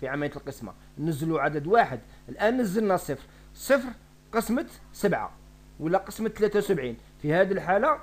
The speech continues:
تفكر مليح عزيزي التلميذ، صفر قسمة ثلاثة وسبعين تساوي صفر. ما تقولش: "لا أستطيع" وت-، وتنزل التسعة، لا، صفر قسمة ثلاثة وسبعين تساوي صفر. هذا قانون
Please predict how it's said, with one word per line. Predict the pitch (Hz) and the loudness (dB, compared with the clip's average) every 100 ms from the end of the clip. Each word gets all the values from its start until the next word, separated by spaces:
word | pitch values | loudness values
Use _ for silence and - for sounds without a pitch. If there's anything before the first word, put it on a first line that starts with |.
| - - - | -10 -20 -8
تفكر | 185 185 180 | -6 -2 -2
مليح | 196 226 196 | 0 0 0
عزيزي | 175 185 | -2 -6
التلميذ، | 180 185 147 123 - - - | -6 -4 -4 -4 -8 -20 -14
صفر | - 214 147 - - - - | 0 0 0 -12 -18 -14 -2
قسمة | 202 185 156 - - | 0 0 -4 -4 2
ثلاثة | 185 196 | 2 4
وسبعين | 196 180 185 220 214 | -2 -2 0 0 -2
تساوي | 151 - 180 190 190 | -6 2 4 4 2
صفر. | 165 185 165 - - - - - - - - - - - - | -4 -4 -4 -6 -20 -20 -20 -20 -20 -20 -20 -20 -20 -20 -8
ما | 160 | -4
تقولش: | 185 208 | -2 2
"لا | 208 233 | 8 8
أستطيع" | 214 - 214 233 | 6 2 2 4
وت-، | 214 170 165 175 | 2 0 -4 -4
وتنزل | 202 175 185 202 170 196 | -2 -2 0 0 0 -2
التسعة، | - - 123 101 - - | -2 -4 -2 -4 -10 -12
لا، | 123 156 180 - - - - | -6 4 4 4 -6 -20 -20
صفر | - - 196 - - - - | -6 0 0 0 -20 -20 -6
قسمة | 202 202 180 | -4 -2 -4
ثلاثة | - 180 190 196 | -2 2 2 2
وسبعين | 190 180 226 | 0 0 0
تساوي | 196 202 202 170 | -2 2 4 4
صفر. | - 185 - - - - - - | 0 -2 -4 -16 -20 -20 -20 -8
هذا | 123 170 185 | -2 2 4
قانون | 202 - 170 214 254 | 4 4 4 4 0